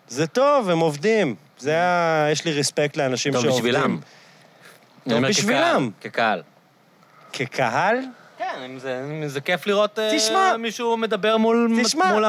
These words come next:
Speaker 1: זה
Speaker 2: המחשב
Speaker 1: מה, זה
Speaker 2: שלו.
Speaker 1: מה שזה, אתה יודע, סטנדאפ זה בן אדם עומד ומספר, אה, בדיחות, כאילו, זה מה שזה, זה קשה גם עם קהל, זה קשה גם בזום. כל, אה,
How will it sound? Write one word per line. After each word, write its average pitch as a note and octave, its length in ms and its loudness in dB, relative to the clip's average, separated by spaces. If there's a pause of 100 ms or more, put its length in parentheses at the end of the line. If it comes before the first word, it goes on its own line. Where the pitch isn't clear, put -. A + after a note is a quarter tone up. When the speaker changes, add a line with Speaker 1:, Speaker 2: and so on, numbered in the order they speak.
(240)
Speaker 1:
זה F#3 160 0
Speaker 2:
המחשב A#3+ 180 2
Speaker 1:
מה, A3 100 -2
זה E3+ 120 0
Speaker 2:
שלו. A#3 80 2
Speaker 1:
מה D4 180 2
שזה, G3+ 400 2
אתה D#3 160 -2
יודע, F3+ 300 2
סטנדאפ G#3+ 560 0
זה E3+ 140 0
בן D3+ 200 0
אדם E3+ 360 2
עומד D#3+ 500 0
ומספר, C3+ 1080 0
אה, C#3 320 2
בדיחות, A#2+ 680 -2
כאילו, A#2 500 -6
זה D#3 180 -2
מה C4+ 200 -2
שזה, E3 420 -2
זה C3 120 -4
קשה G3+ 380 0
גם F#3+ 240 0
עם F#3 140 2
קהל, C3+ 360 2
זה B2 120 -8
קשה C3 280 -4
גם D#3+ 280 -2
בזום. B2 420 -2
כל, G#3+ 280 0
אה, A#3 200 2